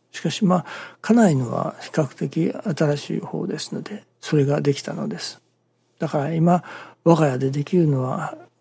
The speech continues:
家内のパソコンだけですけれども、その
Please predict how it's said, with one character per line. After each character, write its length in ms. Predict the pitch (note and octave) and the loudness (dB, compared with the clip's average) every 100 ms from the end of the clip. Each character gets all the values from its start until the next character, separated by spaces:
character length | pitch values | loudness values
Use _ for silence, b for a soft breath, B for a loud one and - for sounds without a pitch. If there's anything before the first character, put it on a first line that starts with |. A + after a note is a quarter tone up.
| _ - | _ -4
家 120 | D3+ | 2
内 200 | C#3 B2 | 4 2
の 500 | B2 D3+ B3 D#4 D4+ _ _ - _ _ | -2 -4 -4 -8 -14 _ _ -20 _ _
パ 100 | - | -4
ソ 140 | C#3 C3+ | -4 -2
コ 160 | C#3+ | -2
ン 80 | C#3 | 0
だ 120 | D#3 | 0
け 100 | D3+ | -2
で 120 | - - | -4 -6
す 120 | - | -8
け 100 | - | -8
れ 100 | - | -10
ど 120 | - | -10
も、 260 | G#3+ C4 _ _ _ _ | -10 -10 _ _ _ _
そ 140 | E3 | 2
の 200 | D#3+ E3 | 4 4